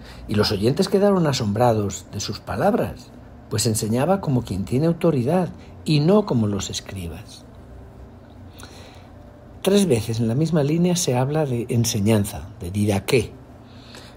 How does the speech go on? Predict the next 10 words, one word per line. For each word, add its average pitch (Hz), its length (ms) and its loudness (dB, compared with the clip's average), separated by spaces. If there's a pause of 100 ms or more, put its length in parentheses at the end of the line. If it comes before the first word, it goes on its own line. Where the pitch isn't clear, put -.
Para 123 180 4
Jesús 202 560 2 (400)
es 147 380 -2 (420)
la 110 160 -2
enseñanza, 113 640 0
la 120 280 0
palabra, 120 720 2
quien 101 180 -4
tiene 107 240 0
la 95 240 -4